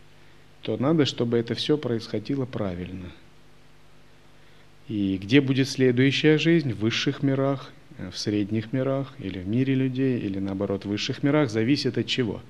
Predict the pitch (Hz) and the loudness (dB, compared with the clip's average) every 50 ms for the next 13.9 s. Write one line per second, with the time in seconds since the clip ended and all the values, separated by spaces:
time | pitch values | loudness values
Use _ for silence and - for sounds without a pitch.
0 | - - - - - - - - - - - - - 104 104 - - 123 139 147 | -20 -20 -20 -20 -20 -20 -20 -20 -20 -20 -20 -12 -12 -12 -8 -4 -4 -2 0 0
1 | 143 147 143 139 135 139 139 139 135 135 - 127 - - 151 131 - - - 117 | 0 2 0 0 2 2 2 2 2 0 -2 -4 0 0 0 0 0 -4 -4 -2
2 | 117 120 120 113 117 113 110 101 95 87 85 82 - - - - - - - - | 0 2 2 2 2 2 2 0 -2 -4 -6 -10 -12 -18 -20 -20 -20 -20 -20 -20
3 | - - - - - - - - - - - - - - - - 156 180 196 180 | -20 -20 -20 -20 -20 -20 -20 -20 -20 -20 -20 -18 -14 -8 0 2 4 4 4 6
4 | 170 175 170 165 - - - - 120 131 123 113 117 117 135 165 175 170 156 160 | 6 4 4 4 0 -6 -6 -2 0 2 2 2 2 4 6 6 6 8 8 6
5 | 151 143 143 139 - 127 123 123 - - 127 123 123 - 151 151 151 143 139 135 | 6 6 4 2 -2 -2 -2 -2 -2 -2 -4 -4 -2 2 4 4 6 6 4 4
6 | 131 123 120 123 - 131 131 117 - - - 165 156 - - - - 131 - - | 2 0 -2 -2 0 0 0 2 2 2 2 2 0 0 -2 -4 -4 -4 -4 0
7 | 165 170 185 185 185 170 - - - - - - - - - - - - - - | 2 2 4 4 2 0 -2 -6 -16 -20 -20 -20 -20 -20 -20 -20 -20 -20 -20 -20
8 | - - - 127 120 123 135 131 135 - - 143 131 - - 120 117 110 107 110 | -18 -6 -4 -2 2 2 2 2 2 0 -2 0 0 0 0 0 0 0 0 -2
9 | - 123 113 120 120 123 123 123 143 175 185 175 170 160 156 156 151 151 160 175 | -2 -2 0 2 2 2 2 2 2 2 4 6 6 4 4 2 0 0 0 2
10 | 165 151 - 135 139 139 147 151 160 156 123 110 104 - 104 107 104 - - - | 2 0 2 2 4 4 4 6 6 4 4 2 -2 -4 -6 -4 -4 -4 -4 -4
11 | 107 101 98 95 90 92 90 - 90 87 90 90 90 90 - - - - - - | -4 -4 -4 -6 -8 -10 -10 -10 -10 -8 -8 -10 -12 -12 -14 -16 -18 -18 -20 -20
12 | - - - - 143 135 143 139 135 139 151 170 175 170 160 147 - - - 131 | -20 -20 -14 -8 -2 2 4 4 6 6 6 4 4 2 2 0 -2 -2 -2 -2
13 | 127 120 117 123 117 120 123 139 139 135 123 117 - - - 98 95 90 | -2 0 0 0 2 4 6 6 6 6 4 2 0 -4 -6 -6 -8 -8